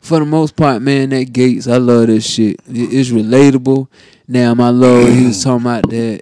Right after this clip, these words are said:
that in God I trust. Like, you know, you can't trust a lot of motherfuckers, damn, but you know, you could trust in God. And I like that song. I forgot the name of it, but that nigga said, "If I can pray there, I'll stay there. I ain't scared of shit."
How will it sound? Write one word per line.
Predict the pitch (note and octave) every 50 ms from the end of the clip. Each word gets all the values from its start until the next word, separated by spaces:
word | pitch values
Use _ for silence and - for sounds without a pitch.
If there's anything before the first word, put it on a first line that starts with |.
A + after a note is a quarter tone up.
| - -
that | A2 A2 A2+ A#2
in | B2 A#2+ A#2 A2
God | A#2 B2 B2 B2 A#2+ A#2
I | A#2 A#2+ A#2+
trust. | - - - C#3 C3 B2 A2+ A2 A#2
Like, | G#2+ G2 G2 G2
you | G#2+ A#2
know, | A#2+ A#2 A#2+ A#2 A#2+
you | A#2+ B2
can't | C3 - D3+ D3 C#3+ C3
trust | - D3 D3 C#3 C#3 B2+
a | C3
lot | C3+ C3 C3+ C3+
of | C3+ C3+
motherfuckers, | C3+ C#3 C3+ C3+ C3 - C#3 C#3 C#3 C3+ C3+ C3 B2 A#2+
damn, | A#2+ B2 B2 B2 B2 A#2+ A#2+
but | A2+ A#2 - -
you | C3
know, | B2+ B2 A#2+ B2
you | B2
could | - - A2+
trust | - - D3 D3 C#3 C3 -
in | C3 B2 A#2+
God. | A#2 C3 C3+ C3+ C3 B2+ A#2+ - _ _ _ - - _ _ -
And | B2+ B2
I | B2+ C3
like | C3 C3 C3 A#2 -
that | A#2+ B2+ C3
song. | B2 - - C#3 B2+ B2 B2 B2
I |
forgot | B2+ - B2 A#2 G#2+ C#3+ D3+ -
the | C3 C3
name | C3 C#3 C#3+ D3 C#3 C3+ C3 B2+
of | B2+ B2+ B2+
it, | A#2+
but | G2+ A#2 A2+
that | A#2+ A#2+ B2
nigga | B2+ C3 B2+ B2 B2+
said, | - - - C3 B2+ A#2+ A#2 A#2 - _ _ _ _ _ _ -
"If | A2+ A#2+ -
I | B2+ A#2+ A2+
can | - A#2 G#2
pray | - - C#3+ D3+ C3+ C3+
there, | C3 C3+ B2+ B2+ A#2
I'll | G#2+ G#2 G2 -
stay | - - - B2+ B2 A#2+ A#2
there. | G#2+ G#2 G2 F#2+
I | A2 B2+
ain't | C3 A#2+ A2
scared | - - - G2+ F2+ F2 -
of | - -
shit." | - - - D3 C3 G#2 -